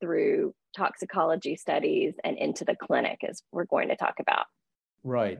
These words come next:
Speaker 2: Thanks for that great explanation of the difference between nac and naca. And I'll add for our listeners that the foundation did fund Peter Campachero for that lab research for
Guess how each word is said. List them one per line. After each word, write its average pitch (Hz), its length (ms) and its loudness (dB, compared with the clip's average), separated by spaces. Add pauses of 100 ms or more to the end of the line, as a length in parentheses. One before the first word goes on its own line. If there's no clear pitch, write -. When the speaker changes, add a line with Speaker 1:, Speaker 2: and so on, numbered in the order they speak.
Speaker 2:
Thanks 180 260 6
for 160 200 0
that 123 400 4 (200)
great 160 360 6 (200)
explanation 151 800 6
of 135 240 4
the 135 80 4
difference 151 540 6
between 135 640 2
nac 131 580 2
and 120 180 0
naca. 131 540 4
And 147 220 6
I'll 131 440 4 (240)
add 156 400 4
for 127 280 2
our 123 220 -2
listeners 143 800 2 (360)
that 127 420 2
the 127 100 -2
foundation 127 840 0
did 160 280 6
fund 147 480 4
Peter 117 260 -4
Campachero 107 840 0
for 110 240 -4
that 107 300 0
lab 120 360 2
research 107 560 -2
for 98 480 -4